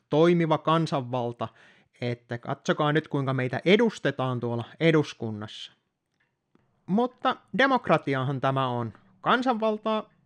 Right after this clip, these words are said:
ei niinkään. Ja nämä puolueet, mitkä tuolla eduskunnassa on, niin eihän ne kansalta ole ennenkään kysellyt sitä, että mitä mieltä heidän pitäisi olla. Näiden puolueiden päätökset tulee jostakin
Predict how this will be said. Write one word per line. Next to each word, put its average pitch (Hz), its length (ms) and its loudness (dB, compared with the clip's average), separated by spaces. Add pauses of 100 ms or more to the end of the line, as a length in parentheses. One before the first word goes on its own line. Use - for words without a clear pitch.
(440)
ei 185 220 6
niinkään. 127 600 -2 (420)
Ja 139 340 2
nämä 139 220 0
puolueet, 185 520 4
mitkä 180 260 -4
tuolla 165 260 0
eduskunnassa 196 680 0
on, 202 240 0
niin 165 260 -4
eihän 147 260 -2
ne 160 160 -4 (100)
kansalta 185 560 2
ole 143 200 0
ennenkään 156 580 0
kysellyt 127 380 -2
sitä, 175 360 -2 (520)
että 123 360 -4
mitä 147 220 0
mieltä 131 280 0
heidän 131 260 -2
pitäisi 180 380 0
olla. 110 300 -6 (640)
Näiden 127 360 -2 (120)
puolueiden 180 560 2
päätökset 175 580 0
tulee 147 240 2
jostakin 147 440 -4